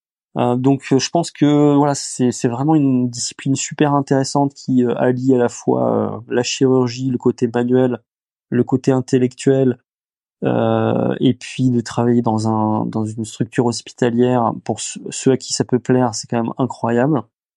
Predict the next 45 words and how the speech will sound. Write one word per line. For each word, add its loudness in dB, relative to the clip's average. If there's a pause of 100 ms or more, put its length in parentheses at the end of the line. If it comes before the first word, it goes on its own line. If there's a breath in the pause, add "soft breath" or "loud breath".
(140)
parce -6
que 2
tu -4
as -2
toutes -8
les 4
disciplines, -4
euh, -2
à 0
proximité. 0 (320)
Moi, -2
je, -2
je, -4
j'ai -4
la 0
chance -2
de 2
travailler 0
en -2
plus -6
dans 0
une -2
structure -2
où, 2
euh, 0 (640)
vraiment 0
chacun 0
est 0
super -2
accessible, -2
il 0
y -2
a -6
pas, -2
il -4
y -4
a -6
pas -2
de -4
heurts 0
entre -4
les, -6
les -10
différentes -4
personnes. -2